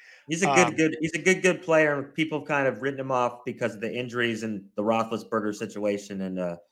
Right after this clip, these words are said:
Speaker 1: I, I like that.
Speaker 2: Yeah, and I think he wants to do a little dance 'cause it's on a big stage. So
Speaker 1: Yeah, he does. He loves a little
Speaker 2: Juju,
Speaker 1: TikTok.
Speaker 2: I like the Juju over fifty-six and a half receiving yards. And then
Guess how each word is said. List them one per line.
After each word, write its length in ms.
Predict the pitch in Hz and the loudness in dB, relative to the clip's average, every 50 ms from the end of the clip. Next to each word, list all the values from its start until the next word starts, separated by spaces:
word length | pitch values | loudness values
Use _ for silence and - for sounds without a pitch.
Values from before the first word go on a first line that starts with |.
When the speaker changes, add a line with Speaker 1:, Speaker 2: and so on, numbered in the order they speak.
| _ _ _ _ _ _ _ _ _ _ | _ _ _ _ _ _ _ _ _ _
Speaker 1:
I, 200 | 110 110 107 113 | 0 2 4 4
I 40 | 120 | 4
like 280 | 117 113 110 110 - | 4 4 2 2 0
that. 240 | 98 90 85 - - _ _ _ _ _ _ _ _ | -4 -4 -4 -4 -10 _ _ _ _ _ _ _ _
Speaker 2:
Yeah, 200 | 175 180 160 135 139 | 4 6 6 6 8
and 100 | 151 170 | 6 6
I 60 | 165 | 6
think 180 | - 190 156 | 6 4 2
he 60 | 180 170 | 2 2
wants 280 | 151 156 151 143 - | 2 2 2 0 -2
to 80 | - 143 | -6 -4
do 160 | 131 143 135 | -2 -2 -2
a 0 | |
little 240 | 123 131 127 123 113 | -2 -2 -4 -6 -2
dance 460 | 107 131 120 104 107 - - - - | -2 -2 -2 -2 -6 -6 -6 -6 -6
'cause 200 | - 131 117 104 | -6 -8 -10 -10
it's 140 | 120 - - | -10 -8 -8
on 140 | 131 120 117 | -8 -8 -8
a 40 | |
big 200 | 101 127 117 - | -8 -8 -8 -6
stage. 340 | - - - 131 120 113 - | -8 -4 -4 -2 -2 -2 0
So 120 | - 285 247 | 4 4 6
Speaker 1:
Yeah, 80 | 143 117 | 6 6
he 60 | 127 143 | 4 4
does. 320 | 202 165 123 - - - | 4 4 4 2 -4 -10
He 60 | 120 135 | -6 2
loves 260 | 139 143 139 - 135 | 4 4 4 4 0
a 40 | 135 | 2
little 200 | 139 190 202 202 | 4 4 4 4
Speaker 2:
Juju, 180 | 170 180 214 208 | 6 6 8 10
Speaker 1:
TikTok. 180 | 202 202 196 160 | 10 8 8 6
Speaker 2:
I 60 | 165 | 4
like 180 | 170 180 175 - | 4 2 2 0
the 80 | 196 160 | -4 -4
Juju 340 | 151 180 196 160 208 202 175 | -2 -4 0 0 0 0 2
over 260 | 180 175 170 160 180 165 | 2 0 2 0 -2 -4
fifty-six 560 | - 180 165 - 185 160 - - 170 - - | -4 -6 -8 -8 -10 -8 -4 -4 -4 -4 -2
and 80 | 160 | -2
a 20 | 139 | 0
half 200 | 156 160 156 - | 0 0 0 -2
receiving 320 | 143 - 175 170 160 170 | -4 -4 -4 -2 0 2
yards. 180 | 165 156 147 165 | 2 0 0 0
And 200 | 156 147 151 165 | 0 0 6 8
then 220 | 185 202 196 160 | 8 8 8 4